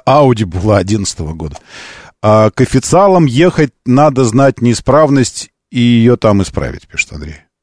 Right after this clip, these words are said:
Э, а к неофициалам? Не для этого, что ли, нужно ехать?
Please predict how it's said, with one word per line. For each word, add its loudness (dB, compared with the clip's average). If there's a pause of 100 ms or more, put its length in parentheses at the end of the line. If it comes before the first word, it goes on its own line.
(120)
Э, 2 (160)
а -2
к -4
неофициалам? 0 (320)
Не 0
для 2
этого, 0
что -12
ли, -10
нужно -10
ехать? -12